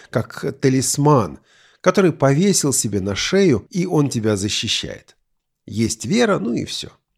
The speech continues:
Однако смысл веры совершенно не в этом. Хорошо написал об этом когда-то Чарльз Сперджин. "Спасает нас не упование на Христа,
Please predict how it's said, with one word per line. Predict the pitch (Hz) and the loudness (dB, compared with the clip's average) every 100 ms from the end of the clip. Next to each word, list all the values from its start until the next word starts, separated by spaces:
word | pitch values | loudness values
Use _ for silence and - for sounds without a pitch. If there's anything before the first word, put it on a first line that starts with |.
| _ _ _ - - - | _ _ _ -20 -20 -10
Однако | 113 120 120 123 | -2 0 2 0
смысл | - 135 165 156 - | 0 2 4 4 2
веры | 107 101 92 85 - | -2 0 -2 -4 -14
совершенно | - 95 - 190 | -8 -6 -4 0
не | 127 113 | 2 2
в | 104 | 2
этом. | 101 - - _ _ _ _ _ _ _ _ _ _ | 0 -4 -20 _ _ _ _ _ _ _ _ _ _
Хорошо | - 101 101 - | -8 -4 0 2
написал | 220 156 101 - 214 196 | 4 2 -2 0 2 4
об | 107 | 2
этом | 190 180 127 | 0 -2 -4
когда-то | 104 113 156 143 120 | -2 2 2 2 -2
Чарльз | - 120 107 98 - | 2 2 2 -4 -8
Сперджин. | - - 131 110 82 - - _ _ _ _ _ _ _ _ | -8 -2 0 0 -2 -16 -18 _ _ _ _ _ _ _ _
"Спасает | - - 151 147 - 226 233 214 | -6 -2 2 4 4 4 2 2
нас | 117 90 - - | 0 0 -2 -4
не | 104 135 214 | 0 4 4
упование | 233 - 165 - 139 143 220 202 123 101 | 4 0 -2 4 4 6 6 6 4 4
на | 92 | 0
Христа, | - 76 - - 92 | -4 -6 -8 -8 -16